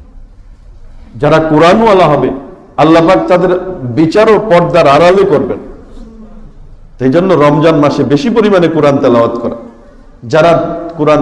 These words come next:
তেলাওয়াত করতে জানি, তারা তো দেখে দেখে একেবারে খতম করব, এক খতম, দুই খতম, তিন খতম, চার খতম, যে যা পারি, যত বেশি পারি কোরআন খতম করা। এই কোরআন পড়ার দ্বারা, কোরআনের সাথে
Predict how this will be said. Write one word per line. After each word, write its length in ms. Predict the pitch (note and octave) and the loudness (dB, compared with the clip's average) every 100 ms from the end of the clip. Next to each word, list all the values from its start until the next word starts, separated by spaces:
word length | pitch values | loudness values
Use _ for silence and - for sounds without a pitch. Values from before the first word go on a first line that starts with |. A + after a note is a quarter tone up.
| C3 | 0
তেলাওয়াত 320 | C#3+ C#3+ C#3+ - | 2 2 0 -4
করতে 240 | D#3+ - C#3 | -4 -4 0
জানি, 220 | C3+ - - - - - - | 0 0 -6 -10 -16 -20 -6
তারা 140 | C#3 D3 D3 | -2 0 0
তো 40 | D3 | 0
দেখে 180 | D3+ F3+ E3 | 0 0 0
দেখে 180 | F3 E3 | 0 0
একেবারে 320 | E3 E3+ D#3+ D3+ - | 0 0 0 0 -2
খতম 280 | D3 F#3+ F#3+ F#3 - - C3 | -4 -2 -4 -6 -12 -14 -4
করব, 200 | C3+ C3+ C3 - - - | -4 -4 -8 -12 -16 -6
এক 80 | C3+ C3+ | -4 -2
খতম, 280 | C#3+ C#3 C#3 C3 | -4 -2 -2 0
দুই 100 | D3 C3+ | 0 0
খতম, 240 | C#3 C#3 C3+ C3 | -2 0 -2 0
তিন 120 | D3+ C#3 | -2 -2
খতম, 240 | C#3 C#3+ C3+ C3+ | -2 -2 -2 -2
চার 120 | D3 C#3+ | -2 -2
খতম, 220 | C#3 C#3 C3 | -4 -2 -2
যে 80 | G4 B4 E3 | 0 0 2
যা 100 | G3+ G#3+ G#3 | 2 2 2
পারি, 180 | F#3+ D#3+ | 0 0
যত 160 | G3+ G#3 G3+ F#3 | -2 -2 -2 -2
বেশি 200 | G3 G#3+ F3+ | -2 -2 0
পারি 180 | D3 B2+ - - - - - - - - | 0 -2 -8 -16 -20 -20 -20 -20 -18 -4
কোরআন 240 | E3+ E3 C#3+ C3 | 0 2 2 -2
খতম 260 | C3 C#3 B2 | -4 -4 -4
করা। 160 | - - - - - - | -4 -6 -8 -18 -18 -10
এই 60 | B2 | -4
কোরআন 240 | C3+ D3+ D#3 C#3+ | 0 2 2 0
পড়ার 240 | C#3 C#3 D3 - | 0 0 0 0
দ্বারা, 180 | C#3+ C3 - - - - - | 0 0 -4 -10 -16 -12 -2
কোরআনের 360 | C#3 D3 E3 D3+ | 0 2 0 -2
সাথে 180 | D3 | -4